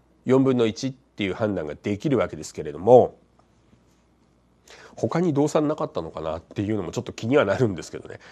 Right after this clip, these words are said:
銀行預金とか本当にないのかなっていうのも気になるんですけれども、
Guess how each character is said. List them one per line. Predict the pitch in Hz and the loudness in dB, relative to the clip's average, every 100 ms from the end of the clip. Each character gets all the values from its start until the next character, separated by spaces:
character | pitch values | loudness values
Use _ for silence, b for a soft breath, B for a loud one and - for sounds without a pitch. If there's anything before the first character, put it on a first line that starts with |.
| - | -6
銀 | 117 156 | 2 6
行 | 170 | 8
預 | 180 165 | 8 8
金 | 127 | 2
と | 85 | 0
か | - | 4
本 | 175 208 | 6 8
当 | 202 | 8
に | |
な | 185 | 8
い | 180 | 8
の | 139 | 8
か | 101 | 6
な | 90 | 2
っ | 87 | 2
て | 143 | 2
い | |
う | |
の | |
も | 101 | 2
気 | - | 2
に | 131 | 6
な | 139 | 8
る | 117 | 8
ん | |
で | 87 | 2
す | - | -4
け | 87 | -6
れ | |
ど | 85 | 0
も、 | 110 127 | 8 8